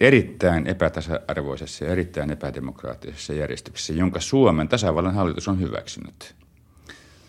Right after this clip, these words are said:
Merrill Lynch, ö, pankkiriliikkeen melkeinpä toimeksiannosta. Niin nythän ei,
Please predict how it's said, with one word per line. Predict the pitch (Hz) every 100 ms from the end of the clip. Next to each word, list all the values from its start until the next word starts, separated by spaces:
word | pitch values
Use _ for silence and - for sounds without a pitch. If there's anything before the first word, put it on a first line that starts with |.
| _ -
Merrill | 92 85 90
Lynch, | 95 92 - -
ö, | 67 71
pankkiriliikkeen | - 82 76 71 71 - 62 64 - 73 69 - 78 80
melkeinpä | 82 76 90 85 85
toimeksiannosta. | 82 67 67 - 53 - - - _ - - - - - - - _ _ -
Niin | 104 98
nythän | 127 143 127
ei, | 113